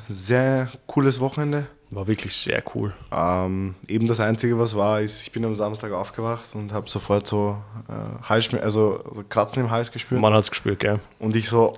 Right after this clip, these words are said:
Speaker 1: "Oh, fuck, nein, nein, nein." Und dann, ich bin ja so jemand, wenn ich so ein bisschen Halsschmerzen hab, dann fress ich so, so wie Winnie Pooh einfach so einen halben Kilo Honig.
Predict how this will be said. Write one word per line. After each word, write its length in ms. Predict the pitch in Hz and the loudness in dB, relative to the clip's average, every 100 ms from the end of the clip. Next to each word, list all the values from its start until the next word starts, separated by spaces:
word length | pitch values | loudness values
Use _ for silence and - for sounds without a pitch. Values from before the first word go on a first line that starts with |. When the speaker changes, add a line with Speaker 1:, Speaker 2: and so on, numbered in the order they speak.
| - | -6
Speaker 1:
"Oh, 380 | 92 104 98 | -4 -2 -2
fuck, 760 | 101 - - 139 113 107 107 143 | -4 -8 -2 0 2 -2 -4 -6
nein, 280 | 139 117 123 | -4 -4 -6
nein, 200 | 123 131 | -6 -6
nein." 280 | 131 - 135 - - | -6 -8 -12 -16 -6
Und 60 | 113 | 2
dann, 180 | 127 131 | 4 2
ich 100 | - | 2
bin 120 | 143 | 4
ja 120 | 135 | 6
so 140 | 123 | 6
jemand, 260 | 135 131 131 | 4 6 4
wenn 80 | 127 | 4
ich 80 | 120 | 2
so 80 | |
ein 100 | 131 | 2
bisschen 240 | 123 127 120 | 2 -2 -2
Halsschmerzen 520 | 120 117 - 117 117 | -2 -2 -2 -4 -2
hab, 220 | 120 139 - _ _ _ - - - _ _ _ _ _ - | -2 -4 -8 _ _ _ -20 -20 -20 _ _ _ _ _ -2
dann 140 | 107 | -2
fress 440 | 107 - - 110 - | -2 -6 0 0 0
ich 100 | 107 | -2
so, 220 | 113 107 | -2 0
so 180 | 104 143 | 2 0
wie 80 | 131 | 4
Winnie 200 | 139 135 | 2 2
Pooh 260 | - 127 | 0 2
einfach 180 | 127 113 | 4 2
so 60 | 110 | 0
einen 140 | 104 | 2
halben 260 | 104 104 104 | 2 0 -2
Kilo 240 | 107 98 | -2 -2
Honig. 260 | 95 92 | -2 -6